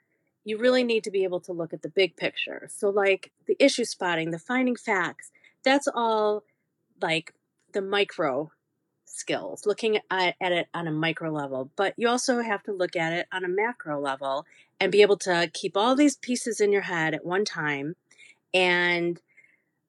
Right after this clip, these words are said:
view the whole story, view the whole case. How does it come together?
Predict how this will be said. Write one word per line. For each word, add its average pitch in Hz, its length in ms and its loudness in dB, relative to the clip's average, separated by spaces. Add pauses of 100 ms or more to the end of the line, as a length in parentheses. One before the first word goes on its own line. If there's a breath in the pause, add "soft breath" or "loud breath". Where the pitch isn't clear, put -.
(160)
view 202 160 -6
the 190 100 2
whole 208 320 2
story, 160 480 0
view 175 180 0
the 226 80 0
whole 247 420 6
case. - 600 -2
How 226 100 -2
does 226 160 -4
it 226 160 -8
come 202 200 -4
together? 156 400 -4